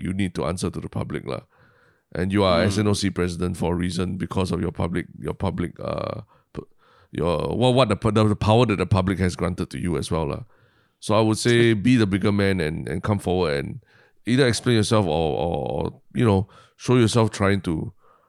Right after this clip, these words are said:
Speaker 1: trying to close the gap with So Ryong, lah. You know, like, like
Speaker 2: Actually,
Speaker 1: how we
Speaker 2: that,
Speaker 1: have on our
Speaker 2: yeah.
Speaker 1: podcast as well. We, I, I, I was very like, "Hey, this guy is like,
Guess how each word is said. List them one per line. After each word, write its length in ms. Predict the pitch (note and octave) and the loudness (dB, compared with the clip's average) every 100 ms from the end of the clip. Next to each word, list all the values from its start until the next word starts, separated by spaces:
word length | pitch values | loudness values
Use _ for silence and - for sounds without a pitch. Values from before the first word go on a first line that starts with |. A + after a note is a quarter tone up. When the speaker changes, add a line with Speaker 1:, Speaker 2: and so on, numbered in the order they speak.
| _ _ _ | _ _ _
Speaker 1:
trying 200 | - G#2+ | 2 2
to 80 | G2 | 2
close 300 | - G#2+ G2+ | 2 2 2
the 80 | F2 | 0
gap 200 | F#2 D2+ | -2 -2
with 120 | C#2 | -2
So 100 | G2 | 0
Ryong, 380 | F#2+ G2 A2 A#2+ | 0 2 2 2
lah. 160 | A2+ F2 _ _ _ _ _ - | -2 -4 _ _ _ _ _ -6
You 100 | E2 | -2
know, 140 | F#2+ - _ - - - | -2 -4 _ -16 -14 -2
like, 140 | F#2 A2 | 2 4
like 0 | |
Speaker 2:
Actually, 160 | A#2 A#2 | 4 6
Speaker 1:
how 160 | D3 | 6
we 160 | C3 A#2+ | 6 6
Speaker 2:
that, 80 | B2 | 4
Speaker 1:
have 60 | A2+ | 2
on 100 | F#2+ | 0
our 80 | F#2+ | 0
Speaker 2:
yeah. 60 | G2+ | 0
Speaker 1:
podcast 320 | - A2 G2 | 0 0 0
as 140 | F2 | -2
well. 140 | G2 F#2 | 0 0
We, 240 | F#2 F2+ _ - - _ _ - | 0 -2 _ -20 -20 _ _ -6
I, 140 | E2 G2+ | 0 2
I, 400 | G2 A#2 F2+ A#2+ | 4 4 4 4
I 40 | |
was 220 | A2+ A#2 G2+ | 6 4 6
very 340 | A#2 B2+ C3 | 6 6 6
like, 300 | G2 D#2+ - _ - - | 4 0 -4 _ -18 -4
"Hey, 120 | G#2 | -2
this 160 | G#2 G#2 | 0 0
guy 260 | G#2+ G2+ | 2 4
is 140 | F2+ F2 | 2 0
like, 320 | C2 B1 | -2 -2